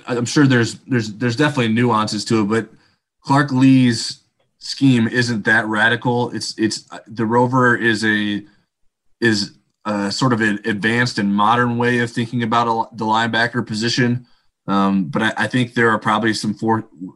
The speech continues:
what you would call a four three schemes that probably do similar things with their Sam linebackers that, that, uh, Notre Dame does with its rover. So I,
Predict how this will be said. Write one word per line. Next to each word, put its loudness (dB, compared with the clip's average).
what -2
you 0
would -2
call 2
a -2
four -4
three -4
schemes -4
that -6
probably -2
do 4
similar 2
things 0
with 0
their -2
Sam 0
linebackers 0
that, -2
that, -2
uh, 2
Notre -2
Dame 2
does 0
with -2
its -4
rover. 0
So 0
I, -4